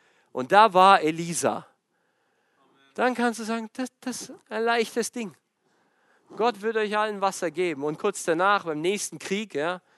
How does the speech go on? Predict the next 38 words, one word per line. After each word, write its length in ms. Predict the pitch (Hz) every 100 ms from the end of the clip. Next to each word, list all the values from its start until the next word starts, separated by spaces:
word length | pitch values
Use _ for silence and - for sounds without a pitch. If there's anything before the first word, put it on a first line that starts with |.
| _ _ _ _ _ _ _ -
kam 160 | 196
die 140 | 196 170
ganze 420 | 226 247 - 190
Armee, 380 | 185 180 214 208
um 100 | 185
ihn 160 | 208
zu 140 | 196 175
fangen, 400 | - 185 185 139
der 140 | 151
Aramäer, 540 | 160 175 175 196 147 120 _ _ _ -
weil 140 | 156
er 140 | 202 202
alles 340 | 202 226 -
wusste, 380 | 254 269 - 190
was 180 | 175 -
bei 140 | 156
den 140 | 151
Feinden 340 | 147 151 135 120
passiert. 480 | 143 127 131 104 - 208 - 165 -
<laughs> 540 | - - - - - -
Elisa 520 | 147 190 262 220 202
war 180 | 180 175
wirklich 440 | 196 208 190 185
einer, 300 | 165 175 160
der 120 | 147
lebte 360 | 143 165 165 156
hier 360 | 147 165 135 117
die 140 | 160
ganze 380 | 175 165 165 139
Zeit. 340 | - 135 113
Es 220 | 123 127
ist 120 | 131 120
wirklich 360 | 196 185 160
wunderbar, 500 | 170 175 151 135 127
seine 260 | 120 120 117
Geschichte. 540 | 117 - 117 - 208 - _ _ - - - _ _ _ _ -
Und 300 | 190 202 202
der, 140 | 214